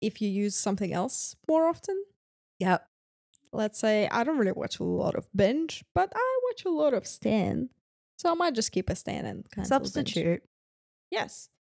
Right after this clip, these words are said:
Speaker 2: Save,
Speaker 1: Um,
Speaker 2: spend, or substitute.
Speaker 1: Again, the trial periods is an important one. Make sure you
Speaker 2: Mm.
Speaker 1: ha-, keep track of them in a calendar. That's, you know, a very hefty hack over there.
Speaker 2: Yeah, we love that one. I've,
Speaker 1: Yeah.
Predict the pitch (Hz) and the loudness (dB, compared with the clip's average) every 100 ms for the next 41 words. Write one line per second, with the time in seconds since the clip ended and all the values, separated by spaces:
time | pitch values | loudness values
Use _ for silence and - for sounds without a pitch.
0 | _ 180 214 208 190 247 311 - - 262 | _ -4 2 2 4 2 -2 -6 -6 -6
1 | - - _ - - - _ 254 247 196 | -8 -18 _ -10 -10 -12 _ 2 2 4
2 | 226 - 226 214 247 285 262 330 359 247 | 2 2 4 4 4 2 2 2 0 0
3 | 214 196 196 214 214 220 262 320 - _ | 0 0 0 2 2 2 0 -2 -12 _
4 | _ _ 208 208 - 220 214 202 202 - | _ _ 0 2 4 6 6 4 2 0
5 | 233 - 233 226 240 285 320 208 196 196 | -4 -2 -2 -4 0 0 0 -2 -2 -2
6 | 196 254 415 453 - 208 190 - - - | 0 2 0 -2 -4 -2 -2 -2 -10 -14
7 | - 233 277 349 _ _ _ _ _ _ | -4 -2 -2 -4 _ _ _ _ _ _
8 | - 226 220 226 220 262 - 262 - 277 | -6 -4 0 -2 -2 -6 -4 -4 -2 -2
9 | 294 - 311 311 427 - _ _ - 196 | -2 -2 0 0 -2 -4 _ _ 0 4
10 | 170 170 165 165 170 165 165 165 - 165 | 6 6 4 4 2 4 4 4 6 6
11 | 180 180 | 6 2